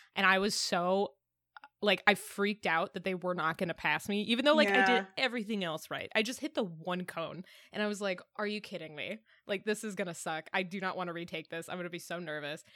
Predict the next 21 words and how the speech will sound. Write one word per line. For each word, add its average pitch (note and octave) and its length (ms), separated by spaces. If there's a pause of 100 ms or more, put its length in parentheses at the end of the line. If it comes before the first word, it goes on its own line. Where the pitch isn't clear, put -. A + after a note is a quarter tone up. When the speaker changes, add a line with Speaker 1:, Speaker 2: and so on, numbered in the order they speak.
(140)
Speaker 1:
And - 120
of A3 60
course, C4+ 100
Speaker 2:
You D#4 40
have F4+ 80
Speaker 1:
they F#3+ 60
Speaker 2:
to G4+ 100
Speaker 1:
passed F3+ 160
Speaker 2:
wait, E4+ 280
Speaker 1:
me. D#3 80
Speaker 2:
too, D4+ 320
to A3 100
retake A#3 500
it. - 460
You A#3 100
Speaker 1:
Yeah, D4+ 60
Speaker 2:
can't D4+ 160
Speaker 1:
but A#3 60
Speaker 2:
retake C4+ 320
it A#3 80
immediately. F#3+ 760